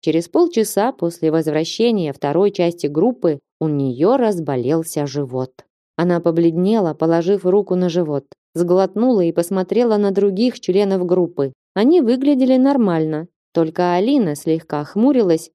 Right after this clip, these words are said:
и время от времени покусывала нижнюю губу. Живот, конечно, мог заболеть и просто так, но лучше было перестраховаться. Встав, Ольга направилась вниз по холму.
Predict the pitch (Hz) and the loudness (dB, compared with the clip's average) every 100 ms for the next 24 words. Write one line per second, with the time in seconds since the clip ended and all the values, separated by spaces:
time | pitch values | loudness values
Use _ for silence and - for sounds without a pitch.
0 | _ 175 160 156 147 143 147 175 233 269 | _ -2 0 0 -2 -2 0 0 2 2
1 | 269 170 156 190 233 254 247 262 254 165 | 0 -2 -4 -6 -2 -2 0 2 2 0
2 | 165 160 165 160 160 147 131 123 - _ | -2 -2 -4 -2 -2 -4 -8 -10 -16 _
3 | _ - 165 214 339 220 196 233 277 240 | _ -2 0 2 0 0 0 0 0 0
4 | 226 214 233 185 156 147 190 214 214 151 | 2 2 2 0 0 0 -2 -2 -4 -4
5 | 160 - 233 302 170 - _ _ 180 180 | -4 -4 -2 -4 -4 -10 _ _ -2 0
6 | 175 240 330 - 294 185 185 202 185 160 | 2 0 0 0 -2 2 2 0 0 -2
7 | 170 - 160 - 139 131 - 131 131 _ | -2 -6 -8 -6 -8 -8 -10 -12 -12 _
8 | _ - - 165 208 233 _ - 233 220 | _ -20 -8 -4 -4 -4 _ 0 2 4
9 | 226 208 190 185 208 247 247 185 175 175 | 2 2 2 0 2 2 0 -2 0 0
10 | 214 - 190 180 180 156 127 | -4 -4 -4 -2 -2 -2 -4